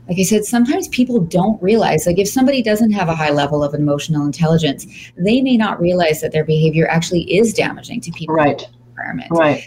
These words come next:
Speaker 1: But we really do need to be giving that kind of feedback and actually giving people an opportunity. So even out of kindness, giving the person using that behavior the opportunity to correct it. Um,
Speaker 2: Mm-hmm.
Speaker 1: they may, they may not know. Um,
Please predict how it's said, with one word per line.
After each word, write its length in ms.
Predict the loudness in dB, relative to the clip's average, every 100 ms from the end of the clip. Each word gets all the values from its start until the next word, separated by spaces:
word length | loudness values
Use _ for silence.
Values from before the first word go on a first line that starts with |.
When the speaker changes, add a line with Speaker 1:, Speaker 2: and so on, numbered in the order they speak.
| -4
Speaker 1:
But 120 | -2 0
we 120 | 0 2
really 260 | 2 2
do 240 | 0 0 2
need 300 | 2 0 -2
to 140 | -6
be 100 | -4
giving 320 | 0 2 2
that 180 | 0 -2
kind 180 | -6 -6
of 60 |
feedback 520 | -6 -8 -4 -2 -4 -8 -18 -14 -4
and 120 | -2
actually 300 | -2 -2 -2
giving 340 | 0 2 0
people 300 | 0 0 0
an 60 | 0
opportunity. 680 | -2 -2 -2 0 2 0 -2
So 180 | -2
even 280 | 0 2 2
out 100 | 2
of 120 | 0
kindness, 500 | -4 2 2 4 0
giving 260 | -2 0 2
the 80 | 0
person 380 | 0 0 2 2
using 380 | 2 2 2
that 200 | 2 0
behavior 420 | 0 0 0 0 -2
the 120 | 0
opportunity 640 | 0 0 -6 -4 -2 0
to 260 | -2 -2 -4
correct 460 | -2 -4 -4 -6 -12
it. 240 | -16 -16 -20 -20 -8 0
Um, 260 | 2 2
Speaker 2:
Mm-hmm. 140 | 2 -2 -4
Speaker 1:
they 100 | -2
may, 260 | 0 2 2
they 140 | 2
may 200 | 2 2
not 280 | 2 0 0
know. 360 | 0 0 -2 -12 -20 -20 -8 -2
Um, 420 | 0 0 -2